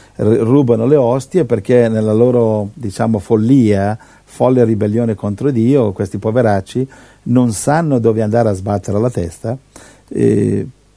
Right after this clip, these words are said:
poiché le ostie vengono adorate da molti credenti, per questo motivo i satanisti le rubano. Cioè, se te, per es-, io voglio farti del male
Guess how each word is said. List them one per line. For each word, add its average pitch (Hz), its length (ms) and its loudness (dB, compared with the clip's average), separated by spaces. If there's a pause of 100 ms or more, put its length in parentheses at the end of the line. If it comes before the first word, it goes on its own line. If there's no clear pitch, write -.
(200)
poiché 127 360 0
le 143 100 4
ostie 135 440 0
vengono 123 320 0
adorate 110 500 0
da 101 100 -4
molti 113 340 -2
credenti, 113 560 0
per 104 180 -6
questo 104 300 -8
motivo 123 380 -6
i 104 40 -8
satanisti 98 560 -8
le 87 100 -8
rubano. 101 480 -4 (520)
Cioè, 113 200 2
se 107 180 -2
te, 135 240 2
per 113 100 -2
es-, 107 80 -4
io 131 200 2
voglio 113 180 2
farti 117 280 -2
del 107 160 0
male 104 640 0